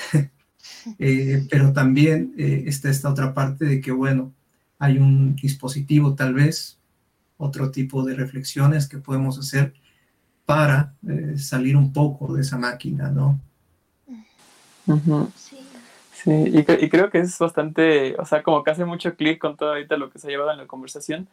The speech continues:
Speaker 2: Y una palabra, en, ahora sí que acabas de decir que creo que es como, eh, crucial en todo este discurso, que es la,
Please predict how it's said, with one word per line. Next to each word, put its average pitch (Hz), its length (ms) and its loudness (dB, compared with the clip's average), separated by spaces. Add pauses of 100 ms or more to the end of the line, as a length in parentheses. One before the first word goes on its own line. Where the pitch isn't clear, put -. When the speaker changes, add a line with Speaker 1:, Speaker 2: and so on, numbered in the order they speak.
(360)
Speaker 2:
Y 156 140 4
una 202 240 -2
palabra, 170 480 0
en, 135 420 -14
ahora 139 160 -8
sí 156 140 -12
que 175 160 -4
acabas 147 340 0
de 139 60 -10
decir 135 300 -10
que 143 120 -18
creo 143 200 -4
que 143 100 -4
es 139 100 -8
como, 135 440 -10 (400)
eh, 139 240 -2
crucial 160 600 2
en 139 140 -4
todo 160 200 0
este 156 200 -4
discurso, 156 540 -10
que 151 200 0
es 151 200 -10
la, 135 400 2